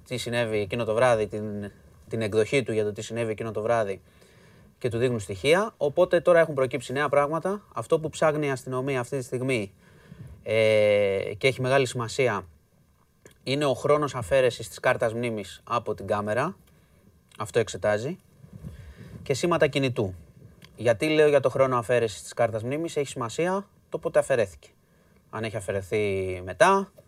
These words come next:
αν έχει αφαιρεθεί κατά τη διάρκεια του εγκλήματος,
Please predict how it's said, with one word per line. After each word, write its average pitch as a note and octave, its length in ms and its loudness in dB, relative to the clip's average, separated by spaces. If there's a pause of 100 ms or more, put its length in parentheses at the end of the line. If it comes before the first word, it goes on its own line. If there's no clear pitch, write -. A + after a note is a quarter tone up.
(720)
αν C3 140 -2
έχει A2+ 120 0
αφαιρεθεί G2+ 280 -4
κατά G2+ 180 -2
τη F2+ 100 -6
διάρκεια F#2 800 -2
του G2 60 -6
εγκλήματος, D#3 800 -2